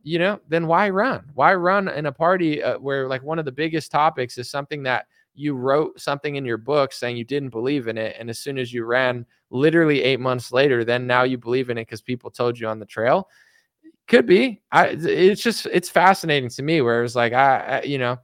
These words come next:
I wanted to do the interview that no one did because everyone just softballs, y-, you know, each other. Like, that's, like, the whole, you know, sphere.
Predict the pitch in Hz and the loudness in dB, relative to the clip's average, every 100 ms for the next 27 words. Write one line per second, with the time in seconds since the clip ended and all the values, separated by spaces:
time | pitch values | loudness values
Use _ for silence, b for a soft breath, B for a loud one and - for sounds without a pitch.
0 | b b b - 156 170 175 165 165 151 | b b b 4 6 6 6 2 0 -4
1 | 139 143 143 135 135 _ _ - - 147 | -6 -2 -2 -2 -6 _ _ -6 -2 0
2 | 139 123 123 120 117 - 117 113 131 135 | -2 -2 0 0 -2 -2 0 0 2 0
3 | 123 117 127 127 110 117 113 113 113 - | 0 0 0 2 0 -2 -10 -6 -8 -2
4 | 135 143 131 123 120 117 - 123 139 - | -2 -2 -4 -4 -4 -8 -2 0 0 -2
5 | 107 104 110 - _ - 73 65 113 107 | -4 -2 -6 -12 _ -18 -16 -10 -6 -6
6 | 104 110 104 104 113 - 123 113 123 131 | -6 -4 -2 -2 -6 -8 -2 -2 2 2
7 | - 135 123 120 127 123 120 113 b b | 2 -2 -2 -4 0 2 2 -2 b b
8 | b _ _ - 131 123 113 - 180 143 | b _ _ -14 -4 -4 -2 4 4 4